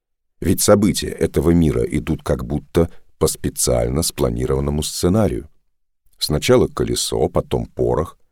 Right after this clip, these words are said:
затем только электричество. И так во всём. Не наоборот, а именно в строго намеченном порядке.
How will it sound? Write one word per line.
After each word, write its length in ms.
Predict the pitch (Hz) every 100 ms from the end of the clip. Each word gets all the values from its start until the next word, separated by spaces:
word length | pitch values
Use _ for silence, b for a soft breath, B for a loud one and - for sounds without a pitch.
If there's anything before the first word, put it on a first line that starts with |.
| _ _
затем 420 | - - 87 113
только 340 | 104 69 - -
электричество. 840 | 71 67 - 85 - - - - - _ _ _
И 80 | -
так 220 | - 127
во 120 | 65
всём. 420 | 65 - 208 120 - - _ _ _ _ _ _
Не 240 | 80 85 82
наоборот, 680 | 71 67 57 60 87 87 -
а 120 | 76
именно 360 | 73 78 76 73
в 60 | -
строго 500 | - - 85 101 107
намеченном 540 | 104 90 87 85 78
порядке. 520 | - 76 58 - -